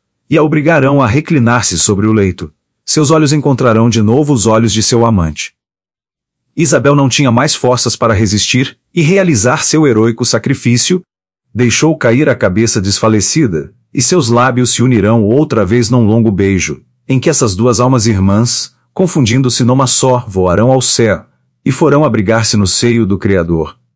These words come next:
As nuvens de fumaça e de perfume se condensavam cada vez mais e envolviam como um lençol aquele grupo original, impossível de descrever. Por volta de duas horas da tarde,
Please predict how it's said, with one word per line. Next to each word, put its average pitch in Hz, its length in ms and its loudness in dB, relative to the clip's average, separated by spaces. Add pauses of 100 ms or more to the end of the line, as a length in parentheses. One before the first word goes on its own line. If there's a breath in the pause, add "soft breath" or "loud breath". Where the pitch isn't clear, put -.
(280)
As 139 160 0
nuvens 135 440 0
de 117 120 0
fumaça 107 640 0
e 101 40 -2
de 95 120 -4
perfume 120 580 -2
se - 140 -2
condensavam 127 600 0
cada 117 200 0
vez 117 220 0
mais 120 500 -2
e 123 120 -2
envolviam 135 560 0
como 139 240 -2
um 143 140 2
lençol 151 560 0
aquele 113 240 0
grupo 131 280 0
original, 107 600 0 (240 soft breath)
impossível 117 720 0
de 95 100 -4
descrever. 87 680 -4 (960 soft breath)
Por 160 120 2
volta 147 260 0
de 113 100 0
duas 117 300 0
horas 117 240 2
da 107 100 2
tarde, 110 480 -2